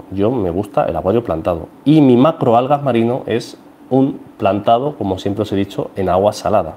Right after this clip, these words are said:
Entonces, por eso lo tengo, por eso me llama la atención, pero yo soy de agua plan-, agua dulce.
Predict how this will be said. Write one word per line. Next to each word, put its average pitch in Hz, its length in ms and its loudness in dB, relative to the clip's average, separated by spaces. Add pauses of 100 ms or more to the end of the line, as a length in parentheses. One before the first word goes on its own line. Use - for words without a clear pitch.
Entonces, 87 540 -8
por 90 180 -2
eso 90 160 -2
lo 82 120 0
tengo, 98 240 0
por 90 120 -4
eso 95 140 -6
me 90 80 -2
llama 87 160 -2
la 87 60 0
atención, 87 420 -6 (340)
pero 92 180 -2
yo 92 100 0
soy - 180 -4
de 90 80 -2
agua 85 220 2
plan-, 87 360 -2
agua 87 200 0
dulce. 107 340 -2